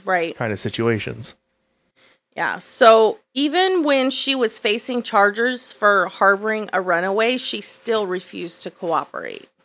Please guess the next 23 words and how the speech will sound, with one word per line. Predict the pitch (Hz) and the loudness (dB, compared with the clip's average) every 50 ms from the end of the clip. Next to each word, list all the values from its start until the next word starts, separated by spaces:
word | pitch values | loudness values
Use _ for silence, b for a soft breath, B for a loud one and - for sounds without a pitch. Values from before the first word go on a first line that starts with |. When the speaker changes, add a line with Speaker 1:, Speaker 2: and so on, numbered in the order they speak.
| _ - | _ -2
Speaker 2:
"Fuck | 196 220 214 _ - | -2 -2 -2 _ -4
that. | 151 165 160 135 - - | -2 0 0 0 0 0
No, | 151 190 214 214 202 190 175 160 139 | 0 2 4 4 6 6 6 4 4
guys, | 135 170 165 170 175 180 170 156 - | 4 2 2 2 2 2 0 -2 -4
this | 185 190 - - | -6 -8 -6 -4
is | 156 151 | -2 0
where | 170 175 175 | 2 2 2
she's | - 170 160 156 196 | 2 0 0 2 4
at," | 208 202 147 - - | 4 4 2 0 0
is | 123 123 120 | -2 -2 0
exactly | 127 123 123 147 143 139 135 156 147 | -2 0 2 2 2 2 2 2 2
what | 139 135 135 135 | 4 4 4 2
it | 131 - b b b b | 0 -2 b b b b
would | b 143 131 123 | b -6 -4 -2
be | 131 143 | -2 -2
the | 131 127 | 0 2
next | 123 131 127 - | 2 2 2 2
words | 139 139 127 131 | 0 2 4 4
out | 123 | 2
of | 123 | 2
my | 123 120 | 2 0
mouth. | 117 104 87 98 - _ _ _ _ | 0 0 -2 -6 -10 _ _ _ _
Speaker 1:
Right. | - 214 262 254 226 196 180 143 - | 0 4 6 6 6 6 2 -4 -8